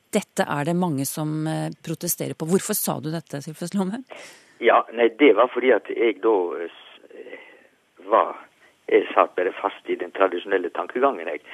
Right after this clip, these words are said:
Speaker 2: Men dette var, og jeg vil være tydelig på det, det var fullstendig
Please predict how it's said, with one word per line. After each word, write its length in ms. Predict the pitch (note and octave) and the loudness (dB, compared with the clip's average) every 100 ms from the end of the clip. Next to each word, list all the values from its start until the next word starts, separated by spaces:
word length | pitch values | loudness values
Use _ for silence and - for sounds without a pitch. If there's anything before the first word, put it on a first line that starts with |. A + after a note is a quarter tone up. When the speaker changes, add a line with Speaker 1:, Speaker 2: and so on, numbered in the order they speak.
| - | -18
Speaker 2:
Men 220 | - G2+ G2 - - _ | -6 -4 -4 -8 -20 _
dette 340 | - A#2 - - | 0 0 0 -2
var, 320 | G2 G#2+ - - _ _ _ _ _ _ _ - | 6 6 6 -2 _ _ _ _ _ _ _ -2
og 140 | - | 4
jeg 100 | F#2+ | 4
vil 140 | F#2 F2 | 2 0
være 160 | F2+ | 0
tydelig 300 | F2+ A2+ G#2+ F#2+ | 2 0 0 2
på 80 | |
det, 80 | F#2+ - | 2 4
det 100 | F2 | 2
var 160 | G#2 - | 2 -2
fullstendig 720 | - F#2+ - C#3+ G#2+ E2+ - | -4 -2 4 4 4 0 -6